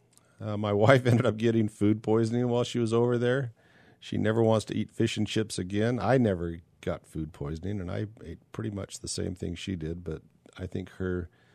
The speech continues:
immune system is much weaker than mine, and so she picked that up. And so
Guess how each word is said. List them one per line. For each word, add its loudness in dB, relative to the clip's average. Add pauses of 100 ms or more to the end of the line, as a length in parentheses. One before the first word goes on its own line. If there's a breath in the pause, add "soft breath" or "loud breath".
(200 soft breath)
immune 0
system -4
is -6
much -6
weaker -2
than -6
mine, -6
and -6
so -8
she -10
picked -12
that -6
up. -12
And -12 (440 soft breath)
so 6